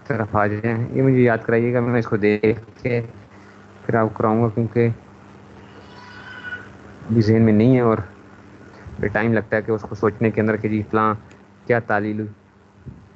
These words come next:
اور یہ جو چیزیں ہوتی ہیں نا، اس میں بڑے اختلافات ہوتے ہیں آپس میں، اس قسم کی وہ ہوتی ہیں۔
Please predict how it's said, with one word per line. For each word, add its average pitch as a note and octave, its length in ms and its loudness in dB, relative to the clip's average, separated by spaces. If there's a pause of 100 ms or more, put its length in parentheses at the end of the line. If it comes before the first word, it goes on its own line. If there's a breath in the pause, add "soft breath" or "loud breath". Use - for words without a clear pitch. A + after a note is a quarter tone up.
(3250 loud breath)
اور C#3 80 2
یہ E3 240 6
جو F#3 80 4 (400)
چیزیں D#3 220 4
ہوتی E3+ 180 2
ہیں - 20 2
نا، F#3 60 4
اس E3 120 0
میں D#3+ 100 2
بڑے D#3+ 280 2
اختلافات A#2+ 640 0
ہوتے A2+ 200 -8
ہیں G#2+ 60 -2
آپس A2 320 -6
میں، G#2+ 200 -4 (500 soft breath)
اس D#3+ 300 2
قسم D3 260 2
کی C3 160 2
وہ A#2+ 160 4
ہوتی A2 340 2
ہیں۔ G#2+ 120 -2